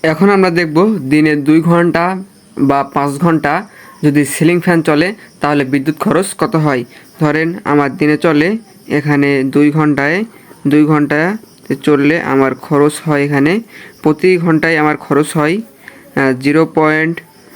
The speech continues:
আহ, জিরো পয়েন্ট ফোর নাইন গুণ আমার প্রতিদিন ধরেন দুই ঘন্টা চলে, তাহলে আমরা দুই দ্বারা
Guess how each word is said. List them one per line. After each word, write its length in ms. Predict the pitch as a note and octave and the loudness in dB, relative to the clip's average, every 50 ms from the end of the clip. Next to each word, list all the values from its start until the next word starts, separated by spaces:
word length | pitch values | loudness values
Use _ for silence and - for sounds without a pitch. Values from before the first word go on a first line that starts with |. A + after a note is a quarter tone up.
| - - - | -12 -4 -2
আহ, 180 | C#3+ C#3 C3+ C3 | 0 0 0 0
জিরো 360 | B2 C3+ C3+ C#3+ D#3 D#3+ D3 - | 0 0 0 2 2 2 0 0
পয়েন্ট 400 | D3+ C#3+ C#3+ D3 E3+ G3 A3 - - - _ - - - - - - - - - | 0 0 0 0 0 -2 -4 -6 -8 -14 _ -20 -20 -20 -20 -20 -20 -20 -20 -20
ফোর 460 | - - - - - D3 C#3+ C#3+ D3 | -16 -14 -8 -2 0 0 2 2 2
নাইন 460 | C#3+ D3 C#3 C3+ C#3+ D3+ F3 A3 B3 B3+ - - - - - - - - - - | 0 0 0 0 0 0 0 0 0 -2 -6 -10 -20 -20 -20 -20 -20 -10 -6 -2
গুণ 220 | C3+ C3+ D3 C#3+ C#3 | 0 2 2 2 2
আমার 220 | C3+ C#3 C#3 C#3+ | 2 0 0 -2
প্রতিদিন 500 | - - C#3+ C3+ - C3 C#3 E3+ G3+ A#3 A#3+ - - - - - - | -2 -2 -2 -2 0 0 0 0 0 -2 -4 -8 -14 -20 -20 -6 -2
ধরেন 260 | C#3+ C#3 C#3 C#3 C#3 | 0 0 2 0 2
দুই 160 | C3 D3 D3 | 2 2 2
ঘন্টা 400 | C#3 C#3+ C3+ C3+ A#2+ D#3 F#3 A3+ - - - - - - - | 2 2 0 0 -2 -2 -4 -4 -6 -8 -14 -20 -20 -12 -4
চলে, 320 | - E3+ D3+ C3+ B2+ A#2 A#2 - - - - | -2 0 0 2 0 -2 -4 -8 -16 -10 -6
তাহলে 160 | - D3 D#3 | -2 0 0
আমরা 160 | D#3+ D#3 D#3 | 0 0 0
দুই 220 | C3+ C3+ D3 C#3+ C#3+ | 0 2 2 2 2
দ্বারা 280 | C3 C#3+ D3+ F3+ A3+ | 2 0 -2 -2 -2